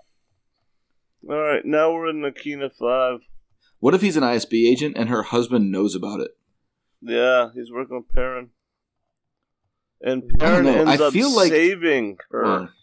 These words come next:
Speaker 2: the problem
Speaker 1: What
Speaker 2: with
Speaker 1: if
Speaker 2: him being an I S B agent is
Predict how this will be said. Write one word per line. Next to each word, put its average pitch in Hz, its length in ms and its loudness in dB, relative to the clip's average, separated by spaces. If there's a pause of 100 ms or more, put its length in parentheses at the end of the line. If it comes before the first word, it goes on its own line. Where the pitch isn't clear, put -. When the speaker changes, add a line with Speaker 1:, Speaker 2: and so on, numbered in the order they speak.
(720)
Speaker 2:
the - 80 2
problem 240 380 0
Speaker 1:
What 190 80 6
Speaker 2:
with 190 40 2
Speaker 1:
if 175 60 -10
Speaker 2:
him 175 140 2
being 156 180 6
an 131 40 0
I 127 120 0
S 123 100 -2
B 107 260 4
agent 98 360 -4
is 104 500 0